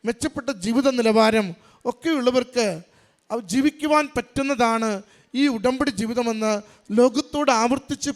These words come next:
പറയുന്നതാണ് ഓരോ സാക്ഷ്യവും. ലഭിക്കുന്ന ഭൗതിക നന്മകൾ വ്യത്യസ്തമാണെങ്കിലും ജീവിക്കുന്ന ജീവിതം ഉടമ്പടി എടുക്കുന്നവരെല്ലാം ഒന്ന് തന്നെയാണ്. അത് ദൈവനാമത്തെ മഹത്വപ്പെടുത്തിയുള്ള ജീവിതമാണ്, ജീവിതത്തെ നിത്യതയ്ക്ക് വേണ്ടി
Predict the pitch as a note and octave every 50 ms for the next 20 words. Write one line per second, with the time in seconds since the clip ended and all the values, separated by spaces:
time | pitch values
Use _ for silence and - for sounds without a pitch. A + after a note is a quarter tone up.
0 | - A#3+ G#3+ G#3 A3 B3 C4+ C4 C#4 A#3+ B3 A#3 A3+ G#3 G3+ G#3 G#3 G#3 - G3+
1 | G3+ F#3+ - - G#3+ G3+ F#3 E3+ D#3 - _ _ _ _ _ _ _ _ _ _
2 | _ _ - G#3+ A3+ A#3 G#3 C#4+ C#4 - D#4 D4 D#4 D#4 - F#3+ A3+ A3 A3+ A3
3 | D4 D4 B3+ D#4 C#4 C4+ B3+ B3+ B3+ A3+ C4 B3+ A3+ A3 - - C#4 A3+ - -
4 | C4 B3 A#3+ A#3 A3+ A3+ G3+ A3 G#3+ G#3+ G3+ F#3 E3 F3+ _ _ - - _ _
5 | _ - E3+ D3+ A#3 C4+ C#4 D4+ D4 D4+ D#4 D4+ D4+ C4+ F3 F#3+ B3 C4 C4 C#4
6 | B3 C4+ C4 B3+ - A3+ G#3+ A#3 B3+ C4+ C#4 C#4 B3 A#3 G#3+ A3 A3 B3+ C4 C4
7 | A#3 A#3 A3 G#3+ A3 A3 A3+ A3+ G#3+ - G#3+ A3 A#3+ C4+ D4 C#4 C4 B3 A#3+ G#3+
8 | G3 F#3 F3+ F3+ F3 E3+ E3+ F3+ _ _ _ _ _ _ _ _ _ _ - -
9 | B3 A#3+ E4 D4 - A#3+ C4 C4+ D#4 D#4 D4+ D4 C#4+ C#4+ C#4+ D4 - C#4+ C#4 B3
10 | A3 - A#3+ - C#4 C4+ G#3+ C4+ B3+ - - B3+ B3 B3 A#3+ G3+ F3 G#3+ G#3 A#3+
11 | A#3+ A#3 A3+ G#3+ G#3+ A3 A#3+ B3+ C4 C4+ - _ _ _ _ _ _ _ _ _
12 | _ _ - E3+ F3+ C4 B3+ D4 D4+ D4 D4+ D4+ D4 C#4+ C#4+ C#4 A#3 G#3 G#3+ A#3+
13 | - - - D#4 D4 D#4 - - C#4+ C#4 C#4 C4+ B3+ C#4